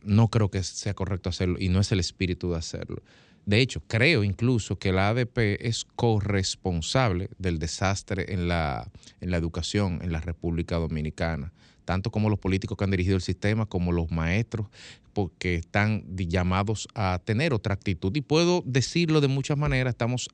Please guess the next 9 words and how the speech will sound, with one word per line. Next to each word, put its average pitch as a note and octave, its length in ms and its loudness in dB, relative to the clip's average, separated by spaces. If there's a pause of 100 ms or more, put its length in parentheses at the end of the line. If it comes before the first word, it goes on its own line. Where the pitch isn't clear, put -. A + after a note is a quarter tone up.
(120)
cansados G#2+ 640 0
de A2 80 -4
repetir A2 580 -2 (300)
situaciones G#2+ 680 2
en G#2 80 2
las F#2+ 80 2
cuales G#2 560 0 (460)
los G#2 160 2
maestros G#2 580 0